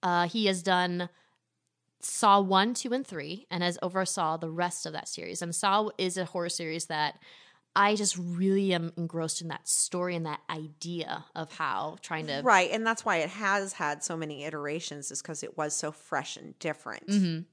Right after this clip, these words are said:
Speaker 1: Definitely. And
Speaker 2: The
Speaker 1: just kind
Speaker 2: first movie especially.
Speaker 1: Oh, yes.
Speaker 2: It really did not follow the pattern
Speaker 1: Nope.
Speaker 2: of a horror film.
Speaker 1: Nope.
Speaker 2: And to have such a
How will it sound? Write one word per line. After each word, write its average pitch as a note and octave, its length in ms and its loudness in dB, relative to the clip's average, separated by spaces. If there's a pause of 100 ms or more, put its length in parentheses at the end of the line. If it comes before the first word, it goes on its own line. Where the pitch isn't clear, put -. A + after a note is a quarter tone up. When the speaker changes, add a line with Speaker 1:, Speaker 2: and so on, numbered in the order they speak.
(240)
Speaker 1:
Definitely. D3+ 540 -6
And F3 100 -4
Speaker 2:
The G3 60 4
Speaker 1:
just E3+ 160 2
kind - 80 -4
Speaker 2:
first C4 300 6
movie E3+ 340 0
especially. - 680 -2
Speaker 1:
Oh, G#3+ 120 6
yes. G3+ 520 2
Speaker 2:
It A3 160 4
really F3+ 480 2
did D#3 180 -2
not D#3+ 260 2
follow D#3 760 0
the D#3+ 120 -6
pattern D#3 600 0
Speaker 1:
Nope. A3 220 2
Speaker 2:
of D#3+ 160 -2
a D3+ 60 -6
horror F3+ 360 -4
film. - 420 -12
Speaker 1:
Nope. E3 300 -6 (140)
Speaker 2:
And D#3 520 -4 (200)
to E3+ 80 -6
have D#3+ 420 4
such E3+ 380 -2
a C#3+ 260 -8